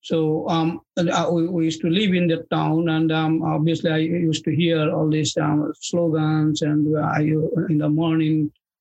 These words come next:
the, I used to hear all the parrots, and the, the people are chanting all these, uh, slogans, "Joy Bangla."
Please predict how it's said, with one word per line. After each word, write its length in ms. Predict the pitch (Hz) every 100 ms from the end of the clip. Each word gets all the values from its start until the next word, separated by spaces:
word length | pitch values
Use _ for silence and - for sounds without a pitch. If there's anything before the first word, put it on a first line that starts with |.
| _
the, 420 | 147 147 - 156 156
I 160 | 156
used 280 | 156 156 -
to 60 | 160
hear 240 | 147 151
all 160 | 151 147
the 100 | 147
parrots, 520 | 165 160 160 151 -
and 100 | 147
the, 120 | 151
the 180 | 151 147
people 300 | 160 160 151
are 120 | 147
chanting 480 | 147 160 156 156 151
all 160 | 151
these, 240 | 147 147 -
uh, 280 | 151 147 135 _ -
slogans, 460 | 156 151 151 147 139
"Joy 220 | 151 151
Bangla." 480 | 147 147 147 147